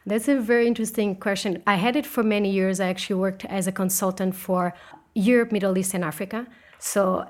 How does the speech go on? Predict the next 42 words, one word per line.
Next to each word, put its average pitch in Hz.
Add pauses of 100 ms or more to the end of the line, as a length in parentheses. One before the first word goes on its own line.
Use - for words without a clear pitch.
I 202
mean, 196
this 214
is 196
a 208
lot 185
of 185
different 185
cultures, 180
and 190
it 185
was 180
a 175
great 220
challenge 185
that 180
I 175
learned 175
a 175
lot. 165 (380)
And 185
I 175
had 196
always 214 (140)
a 196
lot 196
of 202
requests 190
of, 170
we 196
have 170
virtual 247
teams, 214
which 185
is 185
something 185
that 185
you 175
have 160
so 226
much 202
nowadays. 170